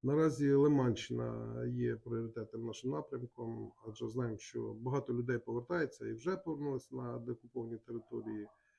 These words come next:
Їм також необхідні нормальні умови для життя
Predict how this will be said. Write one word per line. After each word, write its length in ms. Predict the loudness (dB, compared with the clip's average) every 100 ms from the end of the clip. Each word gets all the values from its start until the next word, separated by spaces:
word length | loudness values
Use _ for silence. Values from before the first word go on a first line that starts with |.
| _ _ _
Їм 140 | 2
також 280 | 2 4 4
необхідні 480 | 4 0 -2 0 0
нормальні 460 | 0 0 0 2 2
умови 300 | 2 2 0
для 160 | -2
життя 420 | -6 -8 -8 -8